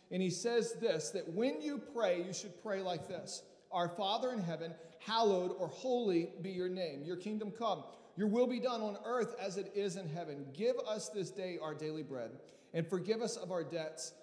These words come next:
as we also have forgiven our debtors." I wanna pause there for just a second.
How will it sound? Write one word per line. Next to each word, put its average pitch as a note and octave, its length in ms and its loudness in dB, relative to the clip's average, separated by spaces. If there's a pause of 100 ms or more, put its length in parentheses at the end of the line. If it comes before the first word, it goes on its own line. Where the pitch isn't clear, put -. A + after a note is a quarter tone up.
(120)
as D#3+ 220 2
we F3+ 200 -4 (120)
also G#3 420 2
have D#3 260 -4
forgiven D#3 500 -6 (120)
our C#3 340 -6 (240)
debtors." B2+ 400 -6
I D3+ 40 -12
wanna E3 120 -8
pause D3 360 -8
there C3+ 120 -10
for C3 120 -16
just C3 240 -12
a C3+ 40 -16
second. A#2 340 -12